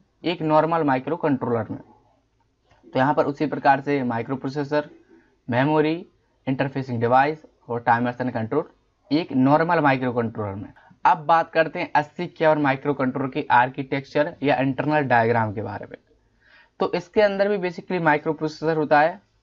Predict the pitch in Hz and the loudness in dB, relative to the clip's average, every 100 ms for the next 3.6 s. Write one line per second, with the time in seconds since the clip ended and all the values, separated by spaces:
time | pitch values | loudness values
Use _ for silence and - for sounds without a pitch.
0 | _ - 160 151 143 143 151 156 120 110 | _ -2 2 2 4 4 2 2 -2 -6
1 | 107 113 - _ _ _ - 143 160 175 | -10 -12 -16 _ _ _ -4 -2 0 0
2 | 190 175 170 175 190 180 - 175 160 170 | 0 0 -2 -2 -2 -4 -4 -6 0 0
3 | 151 127 117 107 - - | 0 -2 -2 -2 -6 -14